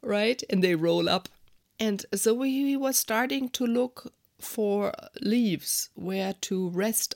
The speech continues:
under for over the winter. And for you too, I invite you now for the next months. Now we have November, December, a little bit of January,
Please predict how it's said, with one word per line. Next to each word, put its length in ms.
under 420
for 240
over 320
the 120
winter. 500
And 180
for 160
you 300
too, 320
I 140
invite 640
you 160
now 280
for 280
the 120
next 420
months. 340
Now 160
we 120
have 100
November, 580
December, 800
a 60
little 240
bit 200
of 260
January, 1040